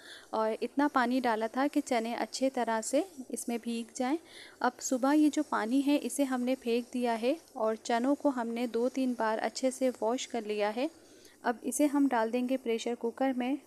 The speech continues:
मज़ीद हम इसे, क्योंकि बहुत ईजी तरीके से बना रहे हैं, तो मैं इसमें कुछ स्पाइसेस हैं वो डालूँगी।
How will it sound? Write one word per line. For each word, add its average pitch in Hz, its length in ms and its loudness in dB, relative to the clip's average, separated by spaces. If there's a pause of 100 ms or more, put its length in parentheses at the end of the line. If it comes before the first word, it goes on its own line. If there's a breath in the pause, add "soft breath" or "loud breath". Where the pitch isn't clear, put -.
मज़ीद 226 400 0
हम 247 280 -2
इसे, 247 360 0 (200)
क्योंकि 247 240 0 (100)
बहुत 247 320 -2
ईजी 233 260 -2
तरीके 240 360 0
से 247 160 -2
बना 226 320 -2
रहे 226 120 -4
हैं, 269 120 0
तो 294 160 -4
मैं 226 220 0
इसमें 233 340 -4
कुछ - 320 -4
स्पाइसेस 214 600 -2
हैं 262 100 0
वो 233 180 -2
डालूँगी। 240 520 0